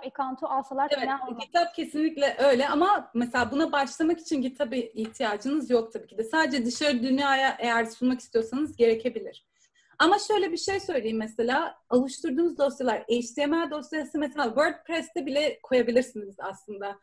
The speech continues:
Speaker 1: Hı hı.
Speaker 2: Hani illa GitHub korkunuz varsa onu da şey yapabilirsiniz. Ee, şöyle bir göstereyim ben aslında nasıl. Use This kod hala chat'te duruyormuş. Onu kullanarak,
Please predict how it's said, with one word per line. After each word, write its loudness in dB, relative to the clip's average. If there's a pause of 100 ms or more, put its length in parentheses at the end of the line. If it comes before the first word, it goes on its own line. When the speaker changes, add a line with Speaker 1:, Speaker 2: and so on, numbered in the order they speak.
(140)
Speaker 1:
Hı -14
hı. -12
Speaker 2:
Hani -2 (200)
illa 0 (520)
GitHub -2
korkunuz -2
varsa -4
onu 2
da 0
şey -2
yapabilirsiniz. -6 (500)
Ee, 2
şöyle -2
bir -2
göstereyim 0
ben 0
aslında -6
nasıl. -6 (380)
Use 0
This -6 (280)
kod 0
hala 0
chat'te -8
duruyormuş. -6
Onu -2
kullanarak, -4